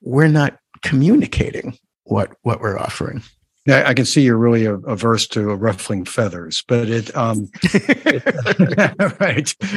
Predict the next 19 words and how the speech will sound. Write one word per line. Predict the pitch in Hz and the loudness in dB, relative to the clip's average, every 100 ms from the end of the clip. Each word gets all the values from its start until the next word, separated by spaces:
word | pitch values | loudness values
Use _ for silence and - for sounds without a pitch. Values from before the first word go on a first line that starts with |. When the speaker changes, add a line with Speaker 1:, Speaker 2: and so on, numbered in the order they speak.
| 214 220 196 | 2 2 2
Speaker 2:
But | 180 175 | 0 2
it, | 180 160 180 - - - - | 0 0 -4 -6 -20 -20 -6
but, | - 208 180 | 0 2 4
you | 226 | 4
know, | 226 | 4
but | 165 233 | 2 0
why | 202 240 | 2 2
don't | 254 | 4
we | 240 202 | 2 0
just, | 156 220 - | 0 0 2
I | 233 | 0
mean, | 175 180 156 | 2 2 2
why | 175 | 2
don't | 196 | 2
we | 180 | 2
take | - 175 175 | 0 -2 0
that | 170 | -2
for, | - | -2
uh, | 196 | -6